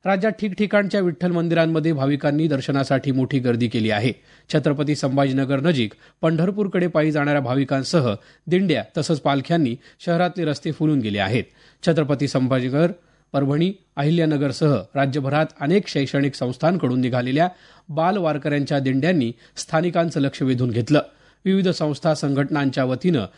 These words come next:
अभंग तसंच भक्तिगीत गायनाचे कार्यक्रमही आयोजित करण्यात आले आहेत. परभणी विभागातून आषाढी वारीसाठी एसटीतर्फे येत्या अकरा जुलैपर्यंत अतिरिक्त विशेष दोनशे दहा बस गाड्या सोडण्यात आल्या आहेत.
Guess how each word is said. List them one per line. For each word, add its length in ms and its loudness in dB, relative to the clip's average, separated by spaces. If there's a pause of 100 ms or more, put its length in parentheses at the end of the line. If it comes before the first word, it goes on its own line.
(240)
अभंग 320 0 (220)
तसंच 240 0
भक्तिगीत 500 0
गायनाचे 520 -2
कार्यक्रमही 640 0 (240)
आयोजित 400 0
करण्यात 280 -2
आले 160 0
आहेत. 240 0 (520)
परभणी 300 0
विभागातून 580 -2 (260)
आषाढी 340 -2
वारीसाठी 580 -2 (300)
एसटीतर्फे 640 0
येत्या 320 0
अकरा 240 -2
जुलैपर्यंत 600 0 (340)
अतिरिक्त 440 -2
विशेष 460 0 (300)
दोनशे 380 0
दहा 400 0
बस 240 0
गाड्या 240 0
सोडण्यात 380 -2
आल्या 220 0
आहेत. 200 2